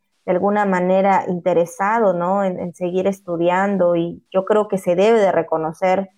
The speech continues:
eh, esta... y si el joven no tiene las posibilidades, no tiene tal vez el internet, no tiene la computadora, pues yo creo que,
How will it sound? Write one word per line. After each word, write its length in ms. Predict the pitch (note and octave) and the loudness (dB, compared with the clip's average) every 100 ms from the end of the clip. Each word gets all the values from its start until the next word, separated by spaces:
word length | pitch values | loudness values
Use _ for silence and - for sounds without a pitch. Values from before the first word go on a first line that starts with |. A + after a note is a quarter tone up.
| _ _ _ - | _ _ _ -2
eh, 200 | F#3 - | 2 2
esta... 280 | F#3+ F#3+ F#3+ _ - | 0 -2 -6 _ -6
y 100 | G#3 | -6
si 400 | G#3 G3 F#3 - _ | -4 -4 -4 -10 _
el 280 | - F#3+ F#3 | 0 2 2
joven 480 | F#3+ A3+ A#3+ A3 G#3+ | 2 0 2 2 2
no 200 | G#3 G#3+ | -2 0
tiene 500 | A3 G#3 G#3+ A3 F#3+ | 0 0 0 2 2
las 240 | F3+ F3 | 0 -2
posibilidades, 1080 | - F3 - F3+ F3 F3 F#3 F#3+ G3 G3 F#3 | -8 -8 -6 -4 0 2 2 2 2 0 0
no 200 | F#3 F#3+ | -2 -4
tiene 320 | F#3+ F#3+ F#3 F#3 | -2 -2 0 -2
tal 220 | F#3 F3 | -2 0
vez 220 | F#3 F#3 | 0 0
el 120 | F3+ | -2
internet, 720 | F3 E3+ E3+ F3 F#3 F#3+ F#3+ F#3+ - | -2 -2 -2 0 0 2 0 -2 -6
no 140 | F#3+ | -6
tiene 560 | - F#3 F#3 F3+ F3 - - - _ _ | -4 -4 0 0 -2 -6 -18 -18 _ _
la 120 | F3+ F3+ | -4 -2
computadora, 880 | F#3 F3 F3 F3+ F3+ F#3+ G3 G#3 G3+ - - | -2 -2 -2 0 2 2 2 -2 -6 -14 -8
pues 160 | - F3+ | -2 0
yo 160 | F#3 F3+ | 0 0
creo 300 | F#3+ F#3+ F#3+ | 2 2 2
que, 380 | F#3 D#3+ D#3+ | 2 2 0